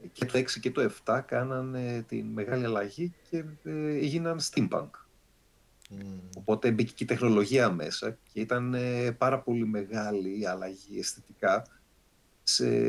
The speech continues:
Speaker 1: ένα είδος που το ένα παιχνίδι με το άλλο ήτανε πάρα πολύ όμοια. Έκανε, ήταν κάτι πολύ μεγάλο, διαφορε-, πολύ μεγάλη αλλαγή.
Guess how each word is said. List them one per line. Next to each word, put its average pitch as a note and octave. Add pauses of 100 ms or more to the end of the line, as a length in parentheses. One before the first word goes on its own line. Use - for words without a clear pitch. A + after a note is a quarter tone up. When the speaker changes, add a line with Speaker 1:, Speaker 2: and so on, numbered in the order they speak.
(300)
Speaker 1:
ένα C#3+
είδος E3 (140)
που D3+ (680)
το C#3
ένα D3+
παιχνίδι E3
με D3
το C3+
άλλο D3+
ήτανε E3
πάρα E3+
πολύ F#2+
όμοια. - (420)
Έκανε, B2 (480)
ήταν C3+
κάτι C3 (180)
πολύ A2
μεγάλο, G#2+
διαφορε-, F2 (340)
πολύ G#2+
μεγάλη G2
αλλαγή. E2+